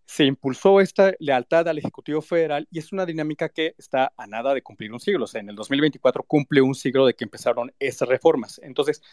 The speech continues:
cuando preguntan, ¿por qué las Fuerzas Armadas le siguen siendo leales al Ejecutivo Federal? Porque es una inercia histórica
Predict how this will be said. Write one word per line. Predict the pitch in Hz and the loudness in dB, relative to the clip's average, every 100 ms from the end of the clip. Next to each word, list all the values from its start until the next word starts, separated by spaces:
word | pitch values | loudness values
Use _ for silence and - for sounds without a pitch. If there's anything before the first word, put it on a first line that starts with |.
| _ _ | _ _
cuando | - 131 135 | 0 2 4
preguntan, | 147 170 147 | 2 4 0
¿por | 131 151 | 2 0
qué | 139 208 | 2 0
las | 214 | 2
Fuerzas | 214 185 180 | 0 -2 -2
Armadas | 151 156 160 | -2 -2 -2
le | 151 | -4
siguen | - 160 165 | -6 -6 -6
siendo | - 160 156 123 | -6 -8 -6 -8
leales | 151 127 131 123 - - | 0 4 4 2 -10 -8
al | 123 117 | -4 -4
Ejecutivo | - - - 151 165 | -6 -14 -4 0 2
Federal? | 143 120 131 - _ _ | 4 2 2 -4 _ _
Porque | 165 202 | -2 0
es | 214 | -2
una | 233 226 | -2 0
inercia | 185 175 - | 0 -2 -2
histórica | 175 - 156 135 147 | -6 0 0 2 -2